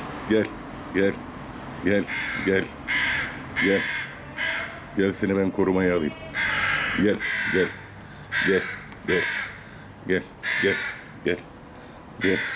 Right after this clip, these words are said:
Kargalar akıllıdır. Ayrılma oradan, vallahi bu canavarlar kapar seni. Eğer korumaya almasalar... Aa, yo, hiçbir şeysi yok ya.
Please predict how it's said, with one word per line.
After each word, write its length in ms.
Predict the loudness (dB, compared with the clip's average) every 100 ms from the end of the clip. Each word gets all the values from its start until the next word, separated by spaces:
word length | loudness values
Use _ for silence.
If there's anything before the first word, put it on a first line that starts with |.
| -8 -6 0
Kargalar 400 | 2 4 6 4
akıllıdır. 420 | 4 2 4 0 -4 -8 -14 -16 -14 -2 2 4 4
Ayrılma 440 | 6 6 8 8
oradan, 320 | 6 6 4
vallahi 340 | 4 4 4 4
bu 60 |
canavarlar 540 | 2 2 4 4 2 0
kapar 240 | 0 0 -2
seni. 140 | -6 -8 -12 -18 -18 -18 -16 -16 -16 0
Eğer 320 | 4 6 4 2 -4 -14 -14 -6 2
korumaya 420 | 4 6 6 6
almasalar... 480 | 6 6 4 4 2 0 -2
Aa, 260 | 4 4 4 2 0 -4 -8 -14 -10 -6 -4 -2 -2 -4 -10 -4
yo, 260 | 4 6 6
hiçbir 420 | 4 2 0 -2
şeysi 280 | 0 2 2
yok 180 | 0
ya. 100 | 2